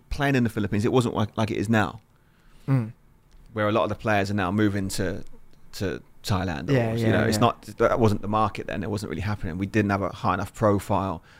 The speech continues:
Speaker 1: The league wasn't strong enough. We hadn't, we weren't competing at A F C level, so, you know, uh, it, it wasn't really a, an option for me at,
Speaker 2: W-,
Speaker 1: at, at that time. But
Speaker 2: was
Speaker 1: I think
Speaker 2: that
Speaker 1: had it been now,
Speaker 2: Yeah.
Speaker 1: yeah, I think I would have gone. I think I would have gone. I think I would have tried,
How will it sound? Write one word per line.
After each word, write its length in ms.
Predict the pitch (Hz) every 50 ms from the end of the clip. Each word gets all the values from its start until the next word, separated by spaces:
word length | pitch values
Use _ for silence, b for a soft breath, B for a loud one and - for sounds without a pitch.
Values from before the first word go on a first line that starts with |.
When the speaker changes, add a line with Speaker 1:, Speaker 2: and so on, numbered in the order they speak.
| B -
Speaker 1:
The 80 | - 104
league 200 | 101 101 92 92
wasn't 320 | 101 95 - 95 90 - - -
strong 340 | - - - - 104 101 98
enough. 400 | 95 98 95 92 87 104 - -
We 80 | - 110
hadn't, 200 | 101 101 98 - - - -
we 100 | - 110
weren't 180 | 104 104 - -
competing 340 | - 95 - 117 - - 69
at 80 | - -
A 160 | - - 104
F 80 | 76 -
C 120 | - 98
level, 340 | 98 85 82 95 92 78 -
so, 300 | - - - - - - B B B B B B B B B B B B B B B B _ _ _ _ _ - - -
you 80 | 123
know, 160 | 110 101 95 - - - _ - - -
uh, 80 | - - - _ _ _
it, 180 | - 101 - -
it 40 | 80
wasn't 320 | 80 90 110 101 110 -
really 260 | - 98 92 90 90
a, 180 | 85 69 53 - - - _ _ -
an 120 | - 101 104
option 340 | - - - - 104 95
for 140 | 87 - 98
me 300 | 92 85 67 78 120 127 - _ _ _ _ - -
at, 80 | 147 -
Speaker 2:
W-, 60 | 147 175
Speaker 1:
at, 160 | - 120 -
at 160 | 95 - -
that 180 | 107 92 - -
time. 320 | - 107 104 98 95 92
But 60 | - 101
Speaker 2:
was 80 | 107
Speaker 1:
I 40 | 135
think 120 | 135 -
Speaker 2:
that 60 | 107 131
Speaker 1:
had 100 | 135 135
it 160 | 123 117 110
been 240 | 135 123 113 110 113
now, 400 | 123 120 107 82 69 92 110 -
Speaker 2:
Yeah. 260 | - 139 123 110 - - -
Speaker 1:
yeah, 280 | - 113 107 104 95 90
I 40 | 98
think 200 | - 107 104 107
I 40 |
would 140 | 95 87 -
have 80 | 87 87
gone. 220 | - 98 87 - - _ _ _ _ _ _ _ _ _ _ _ _ _ _ -
I 40 | 107
think 180 | - 113 101 98
I 40 |
would 120 | 95 90 82
have 80 | 90
gone. 160 | - 95 87 92
I 60 | 101
think 180 | - 113 101
I 40 | 71
would 100 | 85 95
have 100 | 95 92
tried, 300 | - - 98 82 85 -